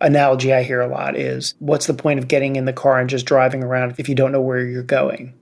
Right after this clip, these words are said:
I've been doing this for twenty-two years now, which is hard to believe, over two decades. And there's been a real transformation in the way people answer this question, "What's the point of wealth?"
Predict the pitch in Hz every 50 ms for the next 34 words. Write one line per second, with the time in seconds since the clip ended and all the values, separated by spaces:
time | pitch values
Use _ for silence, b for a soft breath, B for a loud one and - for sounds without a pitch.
0 | _ _ - - 170 170 170 156 160 151 143 139 135 135 135 135 - - - 135
1 | 131 131 131 - - - - _ - - - - - 170 170 165 - 165 151 143
2 | 156 160 147 127 135 127 123 123 123 - 131 123 - - - - - 156 147 135
3 | 135 139 139 131 127 131 127 127 127 - 147 131 135 139 135 - 131 120 120 120
4 | 127 - - B B B B B B B B B - - 156 156 147 147 143 139
5 | 139 - - - _ _ _ _ _ _ _ - 165 151 143 - - 190 196 208
6 | 180 147 156 156 147 - - - 151 143 - - 143 143 147 151 143 - - 139
7 | 135 131 131 127 131 - - 147 139 135 135 131 131 127 127 127 127 127 127 -
8 | _ _ _ - 151 139 147 135 131 127 135 131 135 139 143 147 143 - - 147
9 | 135 131 - 135 131 131 135 - - - 151 185 196 - 135 135 139 - - -
10 | - 147 - - - - 139 71 139 135 - - 139 131 143 139 - - - -
11 | 139 127 - 147 139 135 131 127 127 135 131 131 - - - - -